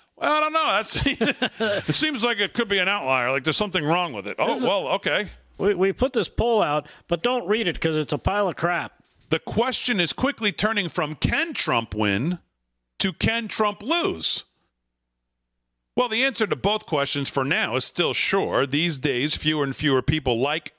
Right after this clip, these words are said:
Speaker 1: and respect Joe Biden. It'd be easier to feel sympathy for the president, as he clearly appears to struggle with dementia, if he had been a nicer person to his decline, but apparently Joe was corrupt long before he started losing his mind.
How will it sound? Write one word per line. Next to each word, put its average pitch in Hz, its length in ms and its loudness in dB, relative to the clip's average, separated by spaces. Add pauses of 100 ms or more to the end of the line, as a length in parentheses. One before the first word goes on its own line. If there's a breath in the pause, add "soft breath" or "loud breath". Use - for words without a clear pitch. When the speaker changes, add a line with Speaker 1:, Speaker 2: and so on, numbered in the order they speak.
Speaker 1:
and 135 120 0
respect 131 440 -2
Joe 131 260 0
Biden. 127 400 -2
It'd 113 120 -6
be 131 200 0
easier 151 300 0
to 131 80 -2
feel 139 180 0
sympathy 143 460 -2
for 131 160 -2
the 120 80 0
president, 135 560 -2 (480 loud breath)
as 139 160 0
he 139 100 0
clearly 175 460 0
appears 135 380 0
to 123 100 -6
struggle 135 360 0
with 127 140 0
dementia, 123 580 0
if 123 120 0
he 143 80 2
had 131 100 0
been 135 140 0
a 123 80 -2
nicer 131 400 0
person 165 640 -4 (680)
to 269 160 2
his 170 140 0
decline, 131 600 0
but 131 140 -2
apparently 135 400 -2
Joe 135 220 -2
was 131 200 0
corrupt 147 520 -2
long 156 500 -2
before 113 540 0 (500 soft breath)
he - 80 -2
started 143 360 -2
losing 135 420 0
his 117 220 -2
mind. 139 480 -6